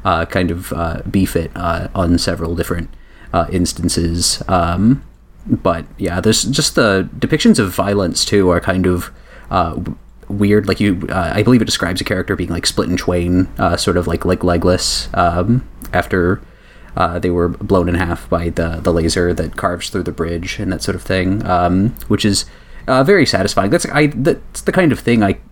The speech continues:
kind of like in this particular sort of military S F. Again, the Forever War, and I believe you see a t-, very tiny bit in, of that in Starship Troopers, despite it being, you know, work from the fifties,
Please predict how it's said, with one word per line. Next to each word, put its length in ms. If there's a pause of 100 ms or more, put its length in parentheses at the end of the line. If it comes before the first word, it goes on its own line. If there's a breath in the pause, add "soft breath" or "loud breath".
(160)
kind 220
of 100
like 500
in 420
this 200
particular 340
sort 160
of 140
military 400
S 220
F. 300
Again, 300
the 60
Forever 340
War, 360
and 180
I 140
believe 720
you 120
see 260
a 140
t-, 200
very 420
tiny 340
bit 200
in, 180
of 240
that 320
in 140
Starship 400
Troopers, 360
despite 540
it 100
being, 240
you 60
know, 80
work 260
from 100
the 60
fifties, 540